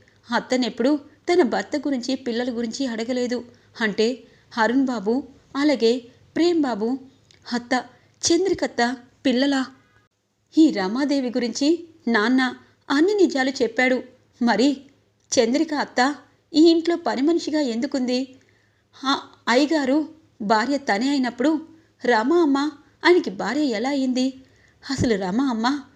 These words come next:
ఖచ్చితంగా రాజావారి పని మనిషి. ఈ ఇంటికి ఎలా చేరింది? లేదు, ఏదో ఉంది.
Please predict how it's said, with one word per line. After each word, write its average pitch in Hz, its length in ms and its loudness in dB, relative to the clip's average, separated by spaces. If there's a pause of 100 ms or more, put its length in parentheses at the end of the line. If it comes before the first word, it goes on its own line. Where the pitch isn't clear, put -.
(320)
ఖచ్చితంగా 254 600 0 (560)
రాజావారి 226 600 0
పని 233 260 -4
మనిషి. 247 480 -4 (400)
ఈ 294 60 4
ఇంటికి 392 360 2
ఎలా 262 140 -2 (140)
చేరింది? 254 500 -2 (440)
లేదు, 220 360 4 (560)
ఏదో 233 380 4
ఉంది. 226 380 -4